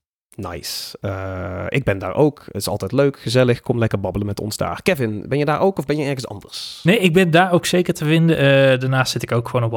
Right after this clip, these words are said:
Speaker 2: alle bekende platformen op, eh, at Kev R. En dat is K E V V R.
Speaker 1: Ja, het blijft een, blijft een goede handle. Eh, mij kun je vinden op, eh, at Tom Kou. En dat is inderdaad ook op alle bekende platformen. Al ben ik, ik ben, ja, ik wil echt wel van Twitter af een keertje. Maar, eh, kom op Blue Sky, jongens. We hebben nog codes over.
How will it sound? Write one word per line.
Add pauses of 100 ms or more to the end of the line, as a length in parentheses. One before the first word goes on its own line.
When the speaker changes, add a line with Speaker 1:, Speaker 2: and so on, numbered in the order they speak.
Speaker 2:
alle
bekende
platformen
op,
eh, (200)
at
Kev
R.
En
dat
is
K
E
V
V
R. (720)
Speaker 1:
Ja,
het
blijft
een,
blijft
een
goede
handle.
Eh,
mij
kun
je
vinden
op,
eh,
at
Tom
Kou.
En
dat
is
inderdaad
ook
op
alle
bekende
platformen.
Al
ben
ik,
ik
ben,
ja,
ik
wil
echt
wel
van
Twitter
af
een
keertje.
Maar,
eh,
kom
op
Blue
Sky,
jongens.
We
hebben
nog
codes
over.